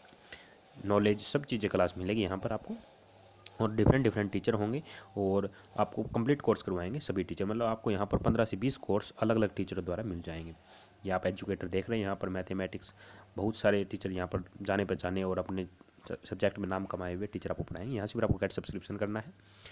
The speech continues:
गेट सब्सक्रिप्शन करने के बाद आपके पास तीन है, वन मंथ, सिक्स मंथ, ट्वेल्व मंथ। आपको जो है वन मंथ वाले पे आप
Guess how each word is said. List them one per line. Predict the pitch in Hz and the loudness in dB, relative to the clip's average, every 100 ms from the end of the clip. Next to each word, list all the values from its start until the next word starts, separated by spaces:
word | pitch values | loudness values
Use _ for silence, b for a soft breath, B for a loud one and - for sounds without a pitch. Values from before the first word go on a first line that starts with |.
| B B B | B B B
गेट | 131 160 | 0 2
सब्सक्रिप्शन | - 143 151 | 0 2 2
करने | 143 143 | 4 4
के | |
बाद | 135 131 | 4 2
आपके | - | 2
पास | 131 127 | 0 2
तीन | 123 113 | 2 2
है, | 123 | 4
वन | 113 117 | 4 4
मंथ, | 123 131 | 2 0
सिक्स | - 110 113 | -4 -2 -2
मंथ, | 117 - | -2 0
ट्वेल्व | 90 90 | 0 0
मंथ। | 117 | 0
आपको | 110 - 104 | -2 -2 -2
जो | 95 | 0
है | 90 | 0
वन | 104 | 0
मंथ | 113 110 | 0 0
वाले | 98 95 | 0 0
पे | 92 | -2
आप | 92 | -2